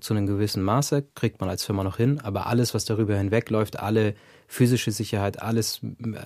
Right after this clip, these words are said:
an, an Menschen, die da mit rein, äh, gehen oder auch die, die Fehler, die durch halt eben Menschen passieren, ähm, sind komplett offengelegt und, äh, sind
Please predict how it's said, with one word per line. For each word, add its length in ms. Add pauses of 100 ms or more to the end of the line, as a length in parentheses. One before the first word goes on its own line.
an, 220
an 200
Menschen, 420
die 100
da 100
mit 240
rein, 400
äh, 240
gehen 200
oder 180
auch 120
die, 220
die 160
Fehler, 340
die 200
durch 240
halt 120
eben 140
Menschen 260
passieren, 420 (400)
ähm, 340
sind 280
komplett 280
offengelegt 720
und, 520
äh, 140
sind 380